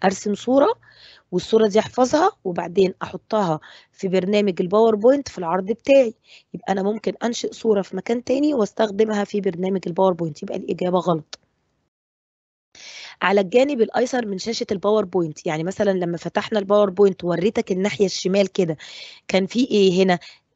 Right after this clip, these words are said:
هنا كده في النص هنا في الشريحة بتاعتك اللي أنت شغال فيها، وفي، في الجانب الأيسر مجموعة من الشرايح كمعاينة. تمام؟ يبقى احنا قلنا في الجانب الأيسر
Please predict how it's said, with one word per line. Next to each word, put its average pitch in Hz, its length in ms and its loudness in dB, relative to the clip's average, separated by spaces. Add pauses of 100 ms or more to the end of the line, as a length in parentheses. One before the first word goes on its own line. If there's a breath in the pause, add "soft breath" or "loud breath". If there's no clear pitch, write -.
هنا 208 180 2
كده 196 200 2
في 180 120 -4
النص 196 320 -4
هنا 175 240 -2
في 190 320 -4
الشريحة 202 480 0
بتاعتك 214 400 0
اللي 196 120 2
أنت 226 140 -2
شغال 208 380 0
فيها، 269 360 0 (480 loud breath)
وفي، 311 240 6
في - 120 0
الجانب 262 340 2
الأيسر 240 500 0 (320 loud breath)
مجموعة 254 720 0 (180)
من 208 180 0
الشرايح 202 800 0 (260 loud breath)
كمعاينة. 214 680 0 (960)
تمام؟ 220 300 0 (420 soft breath)
يبقى 180 160 -4
احنا 208 200 -4
قلنا 190 200 -2
في - 100 -12
الجانب 208 320 0
الأيسر 285 520 2